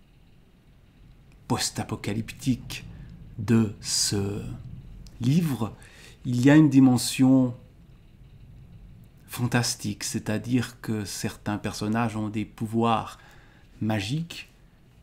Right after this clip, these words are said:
Il y a même une manière que vont trouver certains personnages pour transcender la mort et rendre l'amour plus fort.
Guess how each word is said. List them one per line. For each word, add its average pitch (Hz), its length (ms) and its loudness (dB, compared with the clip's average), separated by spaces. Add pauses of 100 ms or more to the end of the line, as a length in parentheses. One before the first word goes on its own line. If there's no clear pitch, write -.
(1000)
Il 110 340 -8
y 117 100 0
a 107 460 -2 (1300)
même 113 580 4 (220)
une 120 220 4
manière 117 880 2 (260)
que - 100 -6
vont 113 220 -4
trouver 117 440 -2
certains 101 420 -6
personnages 98 560 -6
pour - 320 -12 (480)
transcender 107 720 -2 (1000)
la 110 120 -4
mort 107 560 -2 (140)
et 117 80 0
rendre 113 440 0 (160)
l'amour 113 720 2 (2250)
plus - 120 -10
fort. - 680 -14